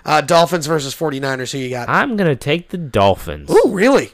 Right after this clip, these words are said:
Speaker 2: Yeah.
Speaker 1: All right, fair. I'm gonna take the forty-niners. They're at home. They look good. They have a talented offense. I think they can slow down Tua.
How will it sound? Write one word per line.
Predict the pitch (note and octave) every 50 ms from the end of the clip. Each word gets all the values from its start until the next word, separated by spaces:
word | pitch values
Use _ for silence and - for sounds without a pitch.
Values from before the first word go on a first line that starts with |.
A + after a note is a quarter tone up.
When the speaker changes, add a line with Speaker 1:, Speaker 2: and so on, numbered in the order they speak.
| _ _
Speaker 2:
Yeah. | - F#2+ A#2+ D#3+ G#3 B3+ D4 A#2 F#2 -
Speaker 1:
All | D#3+ G#3 C4
right, | - E4+ F4 -
fair. | - - G#3 A#3 C#4 A#3+ - -
I'm | -
gonna | G3+ A3+ A3+
take | A3+ A#3+ A3+ A3
the | G#3+
forty-niners. | - - A3 G#3 G3+ G3+ G3 G3 G#3 G#3+ G#3 F#3 D3+
They're | C3 E3+ E3 E3+
at | E3+ -
home. | - - F3 F#3+ G3+ G3+ G3+
They | F#3 E3+ D#3+
look | D#3+ E3 D#3+ C#3 -
good. | - F#3+ G3 G3+ F3+
They | E3+ D#3+
have | D#3 D#3
a | D#3 D3
talented | - - E3+ F3 F3 F3+ F#3 E3 E3+ E3+ E3+
offense. | E3+ F3+ F3+ F3 - F#3+ F#3 D#3+ D#3+
I | C#3+
think | C3+ - E3 D#3+ -
they | D#3 D#3+
can | - E3+ D3
slow | - - D#3 D3+ D3
down | C#3+ C#3 C3+ C3+ C3
Tua. | - - G#3 G#3 G3+ G3+ G3